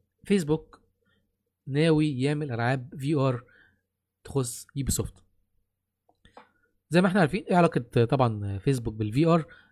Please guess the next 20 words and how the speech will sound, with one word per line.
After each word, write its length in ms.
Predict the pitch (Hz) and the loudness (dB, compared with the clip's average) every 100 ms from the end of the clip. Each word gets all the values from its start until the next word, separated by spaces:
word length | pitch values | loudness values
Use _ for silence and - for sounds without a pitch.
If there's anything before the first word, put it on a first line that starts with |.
| - | -8
آه، 260 | 113 107 110 | -4 -2 -4
الفيسبوك، 540 | 104 - 165 135 - | -6 -2 -2 -2 -4
شركه 240 | - 170 160 | -2 0 2
فيسبوك 460 | 165 156 160 - | 2 0 -4 -2
هي 140 | 127 120 | 0 2
المالك 460 | 120 156 156 _ _ - _ | 4 2 2 _ _ -20 _
لش-، 220 | 127 107 226 | -4 -4 -4
آه، 460 | 123 110 110 110 104 | -4 -2 -2 -4 -6
الشركه، 440 | - 139 - 127 - | -2 -4 -2 -6 -6
شركه 380 | - 139 - 160 | -8 -8 0 0
اوكيولوس، 460 | - 165 165 - - - - _ _ 165 | 2 2 2 -8 -16 -20 -20 _ _ -8
آه، 300 | 107 104 104 | -6 -4 -6
في 220 | 117 175 | 0 4
ار 220 | 170 170 | 6 4
اللي 180 | 123 120 | 0 0
هو 160 | 135 123 | 0 0
بيعملوا 340 | 123 139 139 - | 0 -2 -4 -6
خوذات 500 | 117 107 131 139 262 | -8 -2 -2 -4 -8
في 220 | 127 143 | -4 0
ار، 240 | 139 120 | 2 0